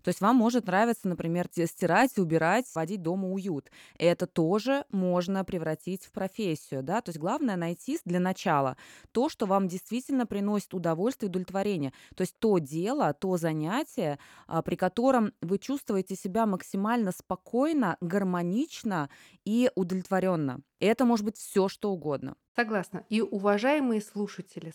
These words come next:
Speaker 2: самое главное, помните, что предназначение — это не то, что дается нам сверху. Это не то, чего стоит сидеть, э, и ждать, что оно просто упадет на вас сверху, да, или вы шли-шли и вдруг нечаянно его нашли.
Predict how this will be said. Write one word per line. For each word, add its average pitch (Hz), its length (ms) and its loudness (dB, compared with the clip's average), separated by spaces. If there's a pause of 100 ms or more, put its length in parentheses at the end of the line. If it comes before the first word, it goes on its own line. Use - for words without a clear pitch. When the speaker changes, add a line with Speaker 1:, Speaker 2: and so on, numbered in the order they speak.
Speaker 2:
самое 208 340 0
главное, 214 480 0
помните, 196 540 -4
что 208 220 -6
предназначение — 202 1040 -4
это 262 240 -4
не 233 140 0
то, 226 300 0
что - 180 -6
дается 180 500 -4
нам 180 220 -4
сверху. 175 580 -10 (300)
Это 214 220 -2
не 220 140 0
то, 240 360 2
чего 220 320 -4
стоит 254 440 0
сидеть, 214 680 -6 (160)
э, 185 400 -4
и 214 240 0
ждать, 170 480 -2
что - 220 -8
оно 180 160 -4
просто 196 600 -2
упадет 185 480 -6
на 175 120 -6
вас 170 180 -8 (240)
сверху, 165 460 -10
да, 180 200 -4
или 175 580 -4
вы 170 120 -6
шли-шли 220 500 -8
и 185 260 -4
вдруг 180 380 -2
нечаянно 208 640 -2
его 160 240 -4
нашли. 170 460 -8